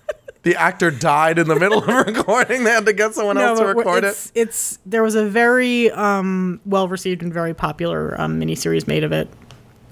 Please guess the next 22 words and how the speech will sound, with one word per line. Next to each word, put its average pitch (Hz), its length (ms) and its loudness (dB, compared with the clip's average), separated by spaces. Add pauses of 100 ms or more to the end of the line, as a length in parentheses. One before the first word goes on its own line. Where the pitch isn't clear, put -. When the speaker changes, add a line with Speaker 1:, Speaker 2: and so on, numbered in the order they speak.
Speaker 2:
Um, 156 440 0
I - 60 -4
wanna 180 140 0
say 185 100 -4
in 170 80 0
the 156 80 -2
nineties. 156 560 -2 (320)
Um, 170 360 2
and 170 280 -2
they're 170 180 0
sort 180 220 2
of 170 80 0
redoing 170 480 4
that 156 300 -2
on 160 160 -6
C 156 180 -4
B 156 120 -4
S, 151 200 -2
and 170 80 -2
it's 165 140 -6
got, 175 300 2
like, 165 260 -2